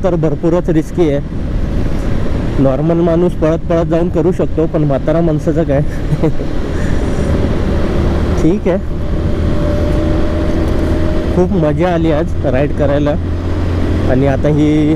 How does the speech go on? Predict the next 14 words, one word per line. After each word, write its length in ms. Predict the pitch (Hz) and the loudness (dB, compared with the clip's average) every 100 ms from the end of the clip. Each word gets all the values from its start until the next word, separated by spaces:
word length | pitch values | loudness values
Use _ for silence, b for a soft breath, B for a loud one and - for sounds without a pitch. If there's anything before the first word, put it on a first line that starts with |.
| 139 | 0
रिटर्न 440 | 139 147 143 175 170 | 0 0 0 0 0
जर्नी 260 | 160 170 | 0 0
आपण 260 | 156 156 160 | 0 0 0
करतोय 380 | 151 - 151 165 - - - - - - - - - - - - - - - 147 | 0 0 0 0 -2 -2 0 0 0 0 0 0 0 0 0 0 0 0 2 2
विरारसाठी. 760 | 143 147 175 185 160 127 139 - - - - - - - 104 104 - - - - - - 202 - - - - - - | 2 2 0 0 -2 0 0 0 -2 -2 0 0 0 0 0 0 0 0 0 0 0 0 0 0 0 0 0 0 0
खानिवडे 680 | 165 160 185 190 190 196 190 | 2 2 2 2 2 2 0
टोल 440 | 185 - 185 175 214 - - - - - | -2 0 2 0 -2 -6 -6 -4 -4 0
हा 180 | 139 160 | 2 2
आला 180 | 170 180 | 2 0
की 140 | 196 | 0
समजायचं 640 | 170 160 160 180 170 156 - - - - - - - - - | 0 0 0 0 0 -2 -4 -6 -6 -4 -2 -2 -2 0 0
आपलं 260 | 127 160 | 0 2
घर 260 | 160 156 165 | 2 2 0
आलं. 280 | 170 165 | 0 0